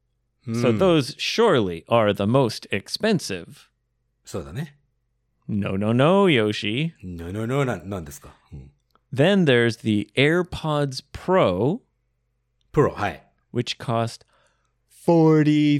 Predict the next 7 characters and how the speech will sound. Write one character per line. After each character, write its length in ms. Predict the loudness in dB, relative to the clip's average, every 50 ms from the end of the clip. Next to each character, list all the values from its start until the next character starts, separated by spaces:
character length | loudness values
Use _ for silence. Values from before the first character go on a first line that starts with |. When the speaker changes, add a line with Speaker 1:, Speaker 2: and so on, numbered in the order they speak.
| -2 -2
Speaker 1:
thousand 880 | -2 0 2 2 2 2 2 2 0 0 -4 -6 -8 -10 -10 -10 -10 -10
yen. 580 | -6 -4 -4 -4 -4 -6 -8 -8 -10 -14 -16 -18 -20 -20 _ _ _ _ _ _ _ _ _ _ _ _ _ _ _ _ _ _ _ _ _ _ _ _ _ _ -20 -20 -20 -20 -20 -20 -20 -20 -18 -6
Speaker 2:
フ 80 | -2 0
ォ 600 | 2 4 4 4 4 4 4 4 2 0 -2 -4
ー 40 |
デ 80 | -6 -6
ィ 500 | -4 -2 -2 -2 -2 -2 -4 -4 -6 -8